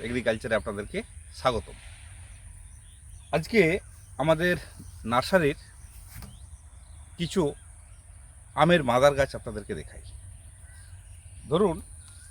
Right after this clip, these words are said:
এই যে মাদার গাছগুলো আপনারা দেখছেন, এগুলো সব কাটিমন আমের মাদার গাছ। দেখতে থাকুন আস্তে আস্তে, মানে, ভাববেন না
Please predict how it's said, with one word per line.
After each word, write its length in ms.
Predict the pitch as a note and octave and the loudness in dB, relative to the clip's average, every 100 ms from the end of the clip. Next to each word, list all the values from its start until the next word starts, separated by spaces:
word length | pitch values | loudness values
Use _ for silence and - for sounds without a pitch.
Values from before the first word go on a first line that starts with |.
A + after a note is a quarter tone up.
| - - - - - - | -16 -14 -14 -14 -14 -4
এই 80 | - | 0
যে 60 | D#3+ | 4
মাদার 220 | C#3+ D3+ | 4 4
গাছগুলো 220 | D#3 D#3 | 0 0
আপনারা 200 | D#3 E3 D3 | -2 -2 -2
দেখছেন, 260 | - A3+ E4 - - - - - - - - | -2 -4 -6 -14 -18 -20 -20 -18 -18 -14 -8
এগুলো 200 | D#3+ G3 | -2 0
সব 240 | - F#3+ D3+ - - - - - - - - - | 4 4 4 -2 -16 -16 -14 -14 -14 -14 -16 -6
কাটিমন 400 | - E3 E3+ D#3+ G3 | 0 0 2 0 -2
আমের 200 | G#2+ C3 | -2 -2
মাদার 240 | F3 E2+ E2+ | 0 -2 -4
গাছ। 180 | - - - - - - - - - - - - - - - - | -12 -12 -12 -12 -16 -16 -16 -18 -16 -16 -16 -16 -16 -16 -16 -14
দেখতে 220 | B2 E2+ | -12 -10
থাকুন 220 | G#2+ - | -10 -10
আস্তে 200 | A2+ - G2 | -10 -10 -14
আস্তে, 220 | - G#3 - - - - - - - - - - - - - | -14 -16 -16 -18 -18 -18 -18 -16 -16 -16 -16 -18 -18 -20 -16
মানে, 200 | - G#2 G2+ - - - - - - - - - | -8 -6 -6 -6 -14 -16 -16 -16 -16 -18 -20 -12
ভাববেন 340 | - D3+ F#3+ G#3 | -2 2 4 4
না 140 | D3+ | 2